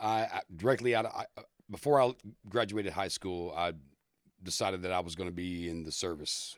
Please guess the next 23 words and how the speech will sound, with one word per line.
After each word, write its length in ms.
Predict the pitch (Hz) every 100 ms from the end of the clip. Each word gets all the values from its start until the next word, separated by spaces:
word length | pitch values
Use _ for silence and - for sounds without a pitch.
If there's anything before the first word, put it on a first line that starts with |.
| -
of 240 | 71 - _ _
ministry, 540 | 90 92 73 - 69 - _ - _ _ _ _
wh-, 140 | - 107 -
whether 200 | 101 92
it 40 |
was 140 | 92 82
a 40 |
youth 240 | 90 110
pastor 400 | - 101 92 -
or 80 | 92
worship 380 | 87 95 90 87
leader. 200 | 87 87
I 40 |
was 120 | 95 95
already, 240 | 95 95
I've 80 | 101
been 160 | 104
leading 240 | 98 92 90
worship 340 | 90 80 80
since 180 | 78 76
I 40 |
was 140 | 82 73
sixteen. 580 | 104 - 131 120 120